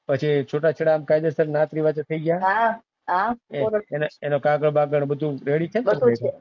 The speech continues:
Speaker 2: છે, હા,
Speaker 1: હા,
Speaker 2: બધું.
Speaker 1: એટલે હું છે, આપણે બીજા મેરેજમાં એની જરૂર પડે આપણે. આપણે
Speaker 2: ના, ના,
Speaker 1: legally
Speaker 2: છે, બધું છે.
Speaker 1: legally બધું કરવા માંગતા હોય તો બધી વસ્તુની
Speaker 2: હા,
Speaker 1: જરૂર
Speaker 2: છે.
Speaker 1: પડે આપણને, બરાબર ને? હા, તો કાંઈ
Speaker 2: હમ.
Speaker 1: વાંધો નહીં.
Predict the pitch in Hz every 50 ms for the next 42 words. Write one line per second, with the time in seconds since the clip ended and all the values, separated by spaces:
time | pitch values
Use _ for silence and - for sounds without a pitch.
0 | _ - - - 208 185 180 175 185 214 - 180 - - - - 139 147 160 175
1 | 175 165 151 147 143 147 151 156 156 156 151 156 151 143 151 151 151 151 139 123
2 | 143 143 143 131 160 160 143 123 113 - 110 110 - _ _ _ _ _ _ _
3 | - 117 127 143 156 208 240 240 208 185 175 - 233 226 214 190 190 190 208 190
4 | - 139 135 147 143 156 160 156 147 147 143 151 143 - 147 147 147 143 151 156
5 | 156 - 147 135 127 127 123 - _ _ _ _ _ - 147 143 143 143 139 156
6 | 151 143 - 147 147 185 180 143 139 135 - 170 214 247 214 160 135 127 123 143
7 | 185 247 254 220 147 127 117 117 - _ _ _ _ _ _ _ _ - 131 139
8 | 143 135 _ _ - 151 147 147 147 147 139 - 175 170 147 131 127 127 123 117
9 | 113 117